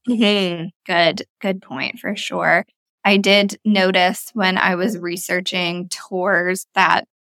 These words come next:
there are tours from Miami. Let's say you don't have a, a rental car when you're in Miami, there are tours that you can take that will, like, pick you up and take you there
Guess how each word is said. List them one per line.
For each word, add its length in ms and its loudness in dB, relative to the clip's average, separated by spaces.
there 140 6
are 160 6
tours 400 -2
from 160 -4
Miami. 420 0
Let's 240 -2
say 80 -6
you 160 0
don't 280 0
have 480 2
a, 300 4
a 100 2
rental 400 -2
car 580 0
when 160 -2
you're 100 0
in 180 -2
Miami, 500 0
there 200 2
are 160 4
tours 440 -6
that 120 -10
you 80 -6
can 140 -8
take 300 -6
that 140 -6
will, 240 -6
like, 320 -2
pick 280 -8
you 160 0
up 260 4
and 160 0
take 260 -6
you 80 -6
there 380 0